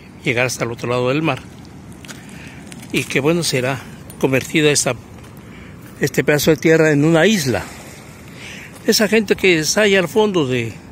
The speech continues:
donde va la motocicleta aquella, es gente que se queja y que incluso está pidiendo que lo cambien de lugar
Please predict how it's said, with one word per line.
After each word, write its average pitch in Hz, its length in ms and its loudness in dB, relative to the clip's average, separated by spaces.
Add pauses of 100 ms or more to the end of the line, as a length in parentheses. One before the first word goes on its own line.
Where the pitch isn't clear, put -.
(800)
donde 123 260 0
va 151 160 0
la 147 120 0
motocicleta 131 680 -6
aquella, 180 340 0 (1200)
es 185 160 0
gente 190 280 0
que 143 100 -4
se - 140 0
queja 139 440 0
y 113 140 -4
que 113 320 -4
incluso 139 400 -2
está 139 220 -2
pidiendo 135 580 -2 (1700)
que 120 120 -2
lo 110 200 -6
cambien 131 360 0
de 110 80 -4
lugar 123 280 0